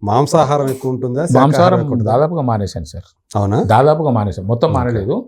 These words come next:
Speaker 1: మ్మ్.
Speaker 2: దాదాపుగా మానేశాను.
Speaker 1: మ్మ్.
Speaker 2: Occasionally ఎక్కడన్నా, ఎప్పుడన్నా ఏదైనా అనిపిస్తే ఒకటి రెండు ముక్కలు తింటానే తప్ప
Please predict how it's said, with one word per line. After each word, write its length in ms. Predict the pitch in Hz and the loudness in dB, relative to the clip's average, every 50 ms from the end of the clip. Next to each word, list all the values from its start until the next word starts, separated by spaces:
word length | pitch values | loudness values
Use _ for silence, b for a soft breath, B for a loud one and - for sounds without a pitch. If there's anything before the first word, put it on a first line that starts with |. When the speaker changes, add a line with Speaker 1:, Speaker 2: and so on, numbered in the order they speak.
| - 113 | 0 2
Speaker 1:
మ్మ్. 380 | 107 104 90 80 71 67 - | 2 2 2 -2 -4 -6 -4
Speaker 2:
దాదాపుగా 520 | 107 113 120 123 127 139 151 147 170 165 143 | 0 2 2 4 4 4 4 4 2 0 -2
మానేశాను. 720 | 127 117 117 117 101 - 110 95 98 135 185 240 247 - - | -2 -2 -2 -2 -4 -4 -6 -6 -6 -6 -6 -8 -10 -10 -8
Speaker 1:
మ్మ్. 200 | 95 82 78 71 | -8 -8 -6 -6
Speaker 2:
Occasionally 640 | 98 104 - - 139 135 127 - 135 120 120 123 135 | -6 -6 -2 0 2 2 2 2 2 2 2 2 2
ఎక్కడన్నా, 500 | 131 113 98 - - 113 120 123 127 123 | 2 0 0 0 0 0 0 2 2 2
ఎప్పుడన్నా 380 | 110 95 - 110 113 113 113 | 2 2 0 0 0 0 2
ఏదైనా 280 | 107 107 110 107 104 101 | 2 2 2 2 2 0
అనిపిస్తే 300 | 98 104 110 104 - 113 | 0 0 0 0 2 2
ఒకటి 180 | 104 - 110 | 2 2 2
రెండు 140 | 113 104 98 | 2 2 2
ముక్కలు 300 | 98 101 98 - 127 127 | 0 -2 0 0 0 2
తింటానే 320 | 120 113 98 110 107 104 87 | 2 2 0 0 0 0 -2
తప్ప 240 | 85 87 - 139 | -4 -4 -4 -4